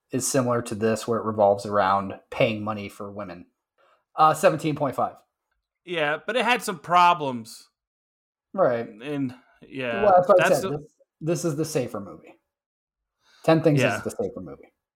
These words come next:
Speaker 2: Yeah, yeah, yeah. Ten Things is, like, much safer. The only part that is, um, the least safe about this movie was the, the flashing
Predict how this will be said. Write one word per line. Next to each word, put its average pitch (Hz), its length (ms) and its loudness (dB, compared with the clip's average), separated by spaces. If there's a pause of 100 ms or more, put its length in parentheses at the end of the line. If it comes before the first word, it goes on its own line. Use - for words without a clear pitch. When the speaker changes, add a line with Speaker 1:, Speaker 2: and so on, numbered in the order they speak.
(640)
Speaker 2:
Yeah, 110 240 -2
yeah, 85 220 -10
yeah. - 100 -20 (1040)
Ten 139 220 0
Things 135 320 -4
is, 117 140 -12
like, 110 260 -6 (420)
much 123 300 -8
safer. 110 560 -18
The 160 100 -8
only 185 580 -2
part 185 240 4
that 147 200 -4 (200)
is, 143 380 -8
um, 117 480 -4 (840)
the 147 80 -4
least 185 260 -4
safe 185 240 -2
about 156 260 0
this 143 160 -12
movie 147 340 -8
was 131 440 -6
the, 120 380 -6 (440)
the 143 80 -4
flashing 175 560 2